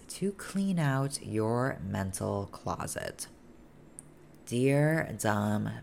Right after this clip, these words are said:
bitch, what beliefs have been decided for you, and are they aligned with who you want to be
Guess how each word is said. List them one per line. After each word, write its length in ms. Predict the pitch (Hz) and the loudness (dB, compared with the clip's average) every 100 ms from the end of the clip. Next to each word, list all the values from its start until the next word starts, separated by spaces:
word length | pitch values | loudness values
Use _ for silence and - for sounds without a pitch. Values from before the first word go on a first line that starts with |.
| - | -8
bitch, 520 | 104 98 - - - - - - - - - - | -4 -4 -6 -8 -8 -8 -16 -20 -20 -20 -18 0
what 320 | 110 160 - | 6 6 6
beliefs 640 | 214 185 143 147 - - - | 4 8 8 8 4 -4 -6
have 280 | - 127 117 | -4 -2 2
been 420 | 110 107 110 - - | 2 4 2 -2 -2
decided 840 | 104 101 - 98 101 120 147 147 | -2 0 0 0 2 2 0 -2
for 280 | - 202 214 | 0 4 6
you, 440 | 104 - 85 120 - - - - - - | 6 4 2 0 -4 -18 -20 -20 -12 0
and 260 | 117 110 - - | 2 2 -2 -2
are 280 | 110 143 170 | 2 4 4
they 300 | 151 151 165 | 6 4 4
aligned 840 | 165 165 165 165 120 101 101 123 - | 2 2 4 4 2 2 0 -2 -2
with 200 | 107 95 - | -2 -2 -2
who 240 | 135 127 143 | 2 4 4
you 220 | 117 165 | 2 2
want 260 | 131 107 - | 0 -2 0
to 100 | 156 | 0
be 420 | 135 95 98 98 | 4 4 4 -2